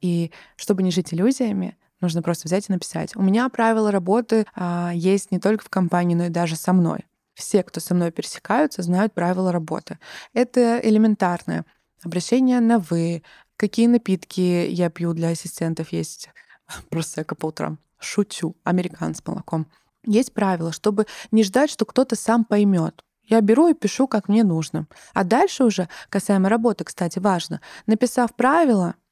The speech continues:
кодексы, цели, ценности компании, я спрашиваю человека, которого нанимаю: «Ты принимаешь эти правила?» И он уже говорит, да или нет. Правило номер семь. Ошибка сотрудника — ваша точка роста.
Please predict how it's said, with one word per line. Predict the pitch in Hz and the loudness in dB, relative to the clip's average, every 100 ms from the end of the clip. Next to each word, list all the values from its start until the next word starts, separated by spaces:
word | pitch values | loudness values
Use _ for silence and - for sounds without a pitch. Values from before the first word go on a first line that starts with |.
| _ _ _ _ | _ _ _ _
кодексы, | 190 214 190 - - - | 4 4 2 -6 -10 -10
цели, | - - 190 196 175 - | -6 -2 0 0 -2 -10
ценности | - 180 196 185 - | -4 0 0 -2 -4
компании, | 180 170 175 170 170 - _ _ _ | -4 -2 -2 0 -2 -6 _ _ _
я | - 233 | -4 -2
спрашиваю | - 247 - 226 | 0 -2 0 -2
человека, | - 226 208 - | 0 0 0 -4
которого | - 175 170 165 | -10 -4 -2 0
нанимаю: | 170 180 175 160 160 _ - | 0 0 0 -4 -6 _ -2
«Ты | 226 | -2
принимаешь | - 208 202 202 269 269 - | 0 0 2 2 2 0 -2
эти | 185 - | -8 -6
правила?» | - 170 160 156 156 - _ _ _ _ | -4 -4 -4 -6 -10 -14 _ _ _ _
И | 170 | -2
он | 160 190 | 0 0
уже | 196 170 | 0 -2
говорит, | 160 156 151 - | -6 -6 -8 -10
да | 165 170 | -6 -6
или | - 160 156 147 | -6 -8 -8 -10
нет. | 147 _ _ | -14 _ _
Правило | 240 240 226 208 | 2 4 6 6
номер | 196 185 | 6 4
семь. | - 220 269 339 - - - | 0 0 0 -2 -10 -20 -8
Ошибка | - 185 - 233 - 185 | -4 -4 0 0 0 -4
сотрудника — | - 175 - 208 277 269 233 | -2 -2 2 2 4 4 2
ваша | 170 175 190 196 | 0 0 0 -2
точка | 175 175 - | -2 -2 -4
роста. | 160 160 - - | -4 -6 -8 -12